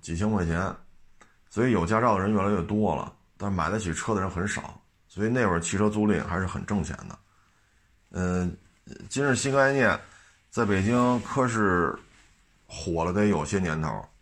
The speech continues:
啊，得有些年头。他的这个创业的理念、选择的时间节点都是非常恰当的，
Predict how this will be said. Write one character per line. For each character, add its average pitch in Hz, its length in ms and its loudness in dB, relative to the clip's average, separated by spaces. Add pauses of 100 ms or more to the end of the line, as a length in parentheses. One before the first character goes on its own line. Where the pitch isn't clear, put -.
(580)
啊， 76 220 -8 (1200)
得 107 120 2
有 110 160 2
些 95 120 0
年 78 200 0
头。 71 240 -6 (360)
他 117 220 0
的 120 100 0
这 117 100 2
个 104 120 2
创 110 280 0
业 110 40 2
的 95 120 2
理 69 200 -2
念、 87 300 0 (160)
选 78 240 -6
择 98 80 0
的 104 60 0
时 92 180 -4
间 104 140 0
节 92 180 0
点 - 180 -4 (560)
都 92 140 -6
是 85 460 -4 (100)
非 107 220 -2
常 87 100 -2
恰 82 200 -4
当 55 100 -6 (240)
的， - 80 -20